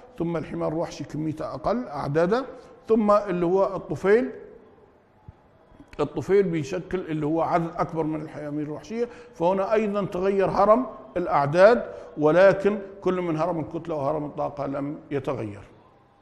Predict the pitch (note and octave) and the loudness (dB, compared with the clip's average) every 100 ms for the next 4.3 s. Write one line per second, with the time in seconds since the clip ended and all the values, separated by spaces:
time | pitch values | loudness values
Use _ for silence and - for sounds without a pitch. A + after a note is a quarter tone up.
0 | _ _ _ _ _ _ D#3+ - E3 - | _ _ _ _ _ _ -20 -20 -20 -12
1 | - E3+ F3 F3 F3+ - - D#3 D3 D#3+ | -4 -2 -2 -4 -6 -10 -8 -2 -2 -4
2 | D#3+ D3 C3+ D#3+ C#3 D#3 E3+ F#3+ - D3+ | -4 -4 -4 -6 -6 -6 -4 -6 -6 -6
3 | C#3+ B2 E3 G#3+ G3 E3+ D#3+ E3 C3+ D3 | -6 -6 -4 -2 -2 -4 -6 -8 -8 -4
4 | E3+ E3 D#3+ | -2 -2 -4